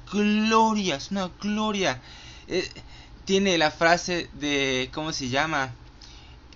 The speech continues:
Este, "No moleste a mi amigo, está, este, está muerto". Puta madre. Eh, igual, este, de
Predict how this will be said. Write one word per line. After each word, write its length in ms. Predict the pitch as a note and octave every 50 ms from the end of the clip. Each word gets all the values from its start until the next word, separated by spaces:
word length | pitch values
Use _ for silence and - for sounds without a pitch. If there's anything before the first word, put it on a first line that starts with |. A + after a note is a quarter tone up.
| -
Este, 380 | - C3+ C3 B2+ B2 - C#3+ C#3+
"No 120 | E3+ G3
moleste 360 | G3+ G3 F3+ E3+ F3 E3+ F#3
a 20 | F3
mi 60 | D3
amigo, 440 | C3+ C3+ C#3 C#3+ C#3+ C3+ B2 A2+ A#2 - -
está, 200 | - A#2+ - - -
este, 460 | C3 C3 A#2+ - C3 A#2+ A2+ G#2+ G2+
está 220 | G#2 - - D#3+
muerto". 420 | D#3 D3+ D3 C#3 C3+ C3 - - G2+ - - - - - - - - - - - - - - - - -
Puta 460 | - E3 F#3+ G3 - - D#3+ C3+ B2+
madre. 520 | C3 C3 C3 C#3 D3 D#3 D3+ C3 A#2 A2+ A#2 - - - - - - - -
Eh, 220 | - - - - C#3+
igual, 340 | E3+ D3 D#3+ D#3+ E3 E3+ F3+
este, 340 | E3+ E3 - - D3 C3+ B2+
de 400 | C3 B2+ A#2+ A#2 A#2 A2+ -